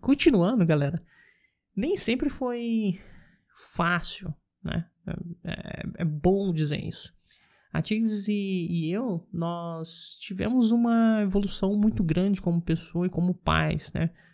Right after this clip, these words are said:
E num período muito ra-, num período muito curto, de forma muito rápida, de forma repentina com a Quinha. A Quinha, ele não foi exatamente planejado. Não que tenha sido ruim, mas não foi planejado na época, né? Não que ser planejado ou não defina alguma coisa também.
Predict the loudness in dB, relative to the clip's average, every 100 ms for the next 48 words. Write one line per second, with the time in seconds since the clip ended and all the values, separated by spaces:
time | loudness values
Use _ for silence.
0 | _ -2 0 0 0 -2 -2 -4 -4 -4
1 | -4 -4 -4 0 0 0 -2 -2 -2 -2
2 | -4 -2 2 4 4 0 -2 0 4 4
3 | 4 4 4 6 4 2 0 -2 -4 -6
4 | -4 -2 -2 -2 -4 -4 -4 -4 -2 -2
5 | -4 -4 -8 -4 -4 -4 -8 _ _ -6
6 | -4 0 -2 0 -2 -2 0 2 2 2
7 | 2 0 0 -2 -2 0 0 0 -2 -2
8 | -4 -6 -4 -4 -2 0 0 0 0 0
9 | -2 -2 -4 -4 -2 0 2 2 0 -2
10 | -6 -12 _ _ _ _ _ -2 2 0
11 | -2 -4 -4 -2 -4 -4 -2 0 0 2
12 | 4 4 2 0 0 -2 -4 -4 -8 -10
13 | -14 -8 -4 -4 -4 -4 -4 -4 -2 0
14 | 0 0 -2 -4 -4 -6